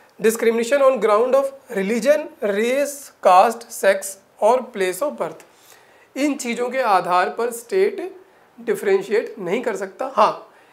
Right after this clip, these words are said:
किन्हीं और कारणों से कर सकता है। तो उसके ऊपर ये पहले तीन आर्टिकल थे जो ओरिजिनल कॉन्स्टिट्यूशन में थे, जहाँ पर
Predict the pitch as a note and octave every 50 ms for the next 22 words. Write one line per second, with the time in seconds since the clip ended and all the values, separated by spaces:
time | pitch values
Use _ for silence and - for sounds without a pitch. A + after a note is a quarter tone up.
0 | _ _ _ _ _ _ _ _ - A#3 A#3+ C#4+ D4+ C#4+ - A#3 A3+ A#3+ C#4 D4
1 | D4 D4 - A3 G#3+ G#3 G#3 G#3+ A#3 A3+ D#4 D#4 C#4+ B3 G3+ - G#3+ G3+ - G3+
2 | A3+ C#4+ - - D4 C4 - - E4 D4+ C4 - - C4 B3+ C4 C#4 C#4+ C#4 A3
3 | A#3 B3+ C#4 C4+ - - D4 C#4+ D4 D4 C4 A3+ G#3+ G#3+ A3 G#3+ A3+ A3 G#3+ G#3+
4 | - A#3 D#4 F#4 - - - _ _ _ - _ _ _ _ - G3 G#3 D4+ D4+
5 | - - B3 B3 A#3+ C#4+ C#4+ C#4 C4 - A3+ G3 F#3 - G#3 G3 F#3+ E3+ G#3 G3+
6 | F#3 F3 E3+ E3 D#3+ F3 F3+ G3+ G3+ F3 F#3+ G3+ G3 G3 G#3 A3